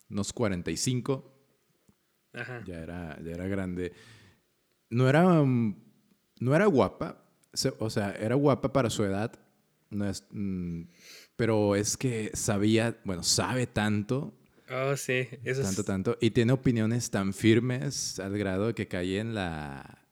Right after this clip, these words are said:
Speaker 1: en el narcisismo. O sea,
Speaker 2: <laughs>
Speaker 1: ella s-, ella se sabe que es muy, muy buena.
Speaker 2: Ajá.
Speaker 1: Y que sabe muchas cosas. Y eso a mí me, me fascinaba. O sea, se me hacía súper sexy.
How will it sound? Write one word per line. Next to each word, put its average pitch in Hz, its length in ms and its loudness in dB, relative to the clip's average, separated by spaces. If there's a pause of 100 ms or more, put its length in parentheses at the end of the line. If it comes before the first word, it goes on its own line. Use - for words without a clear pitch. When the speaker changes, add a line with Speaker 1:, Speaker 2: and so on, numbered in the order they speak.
(120)
Speaker 1:
en 98 180 -6
el 104 160 0
narcisismo. 101 800 -2
O 135 120 -2
sea, - 160 -4
Speaker 2:
<laughs> - 80 -6
Speaker 1:
ella 110 220 0
s-, - 200 -4 (120)
ella 151 200 4
se 135 100 0
sabe 131 480 2
que 107 260 0
es - 380 -2
muy, 127 400 4
muy 120 220 4
buena. 110 420 2 (180)
Speaker 2:
Ajá. 123 400 2 (560)
Speaker 1:
Y 95 100 -8
que 107 100 -8
sabe 117 260 0
muchas 110 300 0
cosas. 107 360 -2
Y 104 140 0
eso 104 220 -2
a - 20 0
mí 104 160 0
me, 87 720 -2
me 90 140 -6
fascinaba. 95 520 -4
O 87 40 -6
sea, 98 120 -8
se 95 140 -8
me 90 80 -4
hacía 87 180 -4
súper - 320 -6
sexy. 76 380 -8